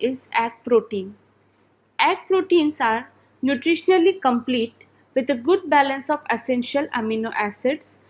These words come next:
which are needed for building and repairing the cells in muscles and other body tissues.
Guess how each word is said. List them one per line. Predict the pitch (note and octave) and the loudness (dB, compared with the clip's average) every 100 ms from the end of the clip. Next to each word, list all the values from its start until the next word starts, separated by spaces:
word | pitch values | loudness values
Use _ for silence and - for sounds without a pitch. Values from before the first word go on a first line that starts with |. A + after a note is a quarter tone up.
| _ _ _ | _ _ _
which | F4 F#4 F#4+ | 0 2 4
are | G4 | 4
needed | D#4 C4 A3 A#3+ A3+ _ _ _ _ | 4 2 2 2 0 _ _ _ _
for | C#4 C4+ | 2 2
building | A3+ D4 D#4 F#4 F4+ | 2 2 4 2 2
and | C#4 C4 | -2 -2
repairing | A3+ A3+ B3 B3 A#3+ D4+ - | -4 0 2 2 -2 -8 -14
the | G#3+ A#3+ | -2 -2
cells | - C#4 B3+ D#4 - | 0 0 2 0 -8
in | - B3+ | -2 0
muscles | A#3 A3+ A3 A#3+ D4+ - - _ _ _ | 2 2 0 -2 -2 -6 -20 _ _ _
and | D4+ D#4 | 0 2
other | C4 A#3+ E4+ | 0 2 2
body | C4+ A3+ G#3 B3 | 2 -2 -2 -4
tissues. | - A#3 G#3+ G3+ G3 - - | -2 -4 -2 -6 -8 -14 -20